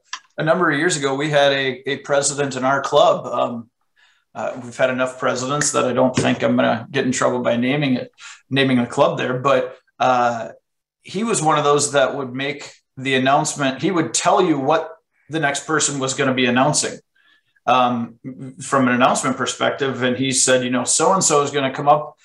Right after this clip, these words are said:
and talk about that district meeting." Totally downplayed it. I mean, this was the district conference. This is a two and a half day event that many of us <laughs> have been around Rotary enough. You know, there's a lot of effort that goes into district conferences, and they're a lot of fun too.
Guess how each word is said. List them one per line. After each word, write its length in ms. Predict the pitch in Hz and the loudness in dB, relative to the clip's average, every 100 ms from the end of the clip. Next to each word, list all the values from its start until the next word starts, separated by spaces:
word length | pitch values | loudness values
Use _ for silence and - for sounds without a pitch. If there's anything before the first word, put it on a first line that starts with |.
| _ _ | _ _
and 160 | 131 131 | -4 0
talk 240 | 156 151 | 4 4
about 240 | 147 143 139 | 2 0 0
that 200 | 131 123 | -2 -2
district 360 | 131 - 127 | -6 -6 -6
meeting." 380 | 127 127 120 - _ _ _ _ _ _ _ _ _ _ _ _ _ - | -2 -2 -2 -12 _ _ _ _ _ _ _ _ _ _ _ _ _ -4
Totally 380 | 175 240 240 | 0 2 0
downplayed 640 | 175 151 165 180 - 113 - | 0 2 4 2 -2 -4 -2
it. 220 | 127 131 - _ - | -6 -6 -14 _ -4
I 60 | |
mean, 80 | 190 | 0
this 160 | 214 - | 2 2
was 140 | 240 | 0
the 80 | 190 | 0
district 340 | 156 156 165 | 2 0 0
conference. 400 | - 302 - - | 0 -2 0 -2
This 140 | 220 170 | -2 -2
is 80 | 143 | -2
a 40 | |
two 200 | - 208 | -2 0
and 80 | 190 | 2
a 40 | |
half 280 | 165 - - | 2 0 0
day 140 | 170 151 | 0 0
event 340 | 151 196 196 | 2 0 0
that 120 | 156 | 0
many 200 | 160 170 | 0 -2
of 120 | 165 | -2
us 380 | 156 147 - - - - | 0 0 -4 -8 -20 -20
<laughs> 140 | - | -14
have 640 | - 196 - - 175 180 147 | -4 -4 -4 -4 0 2 4
been 120 | 185 | 4
around 280 | 175 170 165 | 4 4 4
Rotary 320 | 190 214 175 | 4 4 2
enough. 280 | 160 160 190 | 2 0 0
You 100 | 247 | -2
know, 160 | 247 | 0
there's 180 | 220 214 | 0 -2
a 40 | |
lot 220 | 233 262 - | -2 0 2
of 60 | |
effort 380 | - - - - | 2 2 -2 -4
that 160 | 165 180 | -4 -4
goes 180 | 170 | -4
into 160 | 180 170 | -6 -6
district 320 | 170 - 165 | -8 -6 0
conferences, 440 | 165 185 - 247 240 | 2 2 -2 -2 0
and 100 | 233 | 2
they're 100 | 240 | 2
a 80 | |
lot 180 | 240 240 | 4 4
of 80 | 240 | 2
fun 360 | 277 370 330 - | 2 2 2 -6
too. 420 | - 320 - | -6 -4 -6